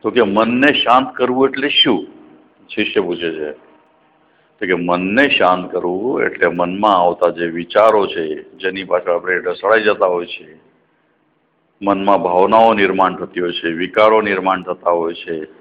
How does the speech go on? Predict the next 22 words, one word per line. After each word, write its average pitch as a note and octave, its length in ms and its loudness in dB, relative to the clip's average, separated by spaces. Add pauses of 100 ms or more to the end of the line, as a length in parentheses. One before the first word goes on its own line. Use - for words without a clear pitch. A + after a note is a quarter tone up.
(360)
યાંત્રિક G#2+ 640 2
રીતે A2 340 2 (380)
ગતિવિધિ A2 580 2
મનમાં G#2 340 2
ચાલતી G2 400 2
હોય F#2 180 -2
છે, E2+ 320 -8 (400)
એ A#2 60 -2
બધું G#2 440 0
ધીમે G2+ 280 0
ધીમે F#2+ 300 -2
ઓછું G2+ 460 -2
કરી F2+ 180 -4
નાખવું E2+ 400 -6
પડે F2 200 0
છે - 160 -16
તમારે. - 360 -6 (1300)
એમાં G#2 220 2
રસ G#2+ 340 4
નહીં A2 160 0
લેવાનો D#2 380 -2
પછી. - 320 -12